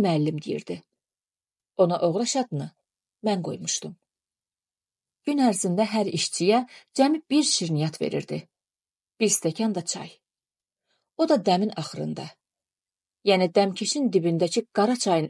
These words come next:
üstünə təzə qaynar su tökülər, onunla işçilərə çay verilər. Sonra da dəmkeş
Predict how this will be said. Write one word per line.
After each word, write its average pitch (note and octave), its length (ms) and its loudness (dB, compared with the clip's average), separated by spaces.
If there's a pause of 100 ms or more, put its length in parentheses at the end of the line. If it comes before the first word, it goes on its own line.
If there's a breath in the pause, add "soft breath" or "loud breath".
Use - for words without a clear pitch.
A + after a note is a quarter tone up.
üstünə A3 380 0 (340 loud breath)
təzə A#3+ 320 6
qaynar F#3 340 2
su - 220 -4
tökülər, G#3+ 480 4 (640)
onunla C4 400 6
işçilərə F3 560 0
çay D#3+ 240 -2
verilər. D3+ 480 -4 (800)
Sonra E3+ 360 4
da D#3 120 0
dəmkeş D#3+ 480 -2